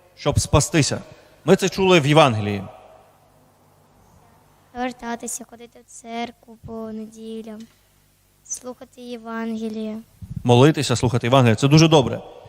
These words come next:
Speaker 1: Але він щось говорить, через щось там нам треба пройти. Так, через вузькі двері. Як ви думаєте, якщо така маленька шпаринка,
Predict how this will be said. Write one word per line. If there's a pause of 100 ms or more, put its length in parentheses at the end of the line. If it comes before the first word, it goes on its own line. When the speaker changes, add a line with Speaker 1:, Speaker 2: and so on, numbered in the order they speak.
(140)
Speaker 1:
Але
він
щось
говорить,
через
щось
там
нам
треба
пройти. (2500)
Так,
через
вузькі
двері. (360)
Як
ви
думаєте,
якщо
така
маленька
шпаринка,